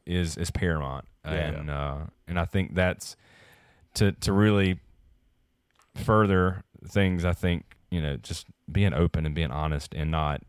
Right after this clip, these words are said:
Speaker 1: sitting behind this, like, fake, uh, life that we project that we have,
Speaker 2: Yeah.
Speaker 1: that everything is great.
Speaker 2: Emotionally driven lyrics that are designed to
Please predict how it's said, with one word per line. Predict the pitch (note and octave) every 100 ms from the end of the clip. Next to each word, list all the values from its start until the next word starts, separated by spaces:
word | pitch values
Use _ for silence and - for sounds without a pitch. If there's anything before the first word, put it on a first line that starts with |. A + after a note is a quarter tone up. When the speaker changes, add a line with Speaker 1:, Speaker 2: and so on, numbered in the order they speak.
| -
Speaker 1:
sitting | - F#2+ -
behind | D#2 F2 E2+
this, | E2 D2+ - - -
like, | D#2 C#2+ - _ _ _ _ _
fake, | F#2+ F2+ - - _ _ _ _ _ _ _
uh, | E2 D#2 D2 C2 G1+ - _
life | F2+ G2 F#2+ F#2 F2
that | E2+ D2
we | F2 E2+ E2+ - _
project | G2 D#2+ G2+ F2+ -
that | D2
we | E2+ E2
have, | F2+ F2+ E2+ D#2+
Speaker 2:
Yeah. | D#2+ F2 -
Speaker 1:
that | E2 D#2+
everything | E2 E2+ D#2 D#2+
is | D2+
great. | D2+ D2 C#2+ C#2
Speaker 2:
Emotionally | A2+ A2 B2 - A#2+ A2 G2+
driven | G#2+ G#2+ G2 F#2
lyrics | A2 B2+ B2 A2
that | B2
are | G#2+
designed | G2+ G#2 G#2 G#2+ G#2+
to | - G#2 G2 F#2+ F#2